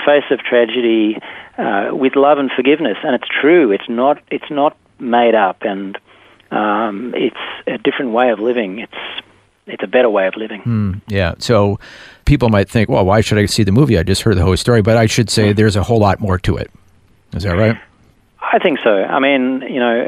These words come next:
Speaker 1: I, I can tell you a story here on the radio. It's not gonna have the same impact as a story on screen.
Speaker 2: Mm.
Speaker 1: And, um, God, you know, the Lord Jesus came and told stories, parables,
Speaker 2: Mm-hmm.
Speaker 1: and,
Speaker 2: Yep.
Speaker 1: and spoke to people's hearts.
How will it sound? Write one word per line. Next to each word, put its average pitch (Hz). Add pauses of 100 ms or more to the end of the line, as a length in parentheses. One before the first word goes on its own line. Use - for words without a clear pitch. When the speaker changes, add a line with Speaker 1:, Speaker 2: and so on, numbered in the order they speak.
Speaker 1:
I, 147
I 147
can 123
tell 127
you 117
a 101
story 117
here 120
on 113
the 110
radio. 113
It's -
not 120 (220)
gonna 107
have 110
the 107
same 117
impact 110
as 104
a 104
story 107 (140)
on 107
screen. 107
Speaker 2:
Mm. 98 (200)
Speaker 1:
And, 113
um, 113
God, 143 (380)
you -
know, 117
the 160
Lord 156
Jesus 117
came 117
and 107
told 120
stories, 113
parables, 104 (200)
Speaker 2:
Mm-hmm. 101
Speaker 1:
and, 104
Speaker 2:
Yep. -
Speaker 1:
and 113
spoke -
to -
people's 107
hearts. 101